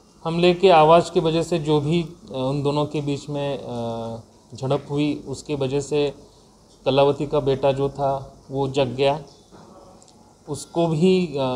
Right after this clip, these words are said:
ऊपर में जो आरोपी है अरविंद,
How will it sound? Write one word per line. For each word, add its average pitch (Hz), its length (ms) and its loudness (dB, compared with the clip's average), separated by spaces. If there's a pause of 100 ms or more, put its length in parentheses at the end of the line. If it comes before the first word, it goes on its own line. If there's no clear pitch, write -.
(800)
ऊपर 143 300 -2
में 147 260 -2 (600)
जो 127 480 2 (160)
आरोपी 147 400 2
है 139 280 2
अरविंद, 127 380 -2